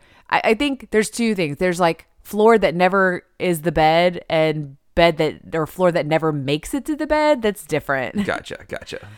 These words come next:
Speaker 1: So, yeah, this is, like, very much, like, this is the realm in which we do this because the bed is off limits. The bed is too
Speaker 2: <laughs>
Speaker 1: sexy.
Speaker 2: So, introducing to the podcast, Roddy McDowall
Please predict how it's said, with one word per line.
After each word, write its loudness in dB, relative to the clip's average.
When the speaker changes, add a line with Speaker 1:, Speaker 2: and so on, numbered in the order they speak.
Speaker 1:
So, 0
yeah, 4
this 0
is, -4
like, 0
very 0
much, -4
like, -4
this -6
is -4
the -2
realm -2
in -4
which -6
we -4
do -2
this -2
because -6
the -6
bed -2
is -4
off -6
limits. -10
The -6
bed 0
is -6
too -8
Speaker 2:
<laughs> -12
Speaker 1:
sexy. -16
Speaker 2:
So, -6
introducing -8
to -8
the -4
podcast, -10
Roddy -8
McDowall -8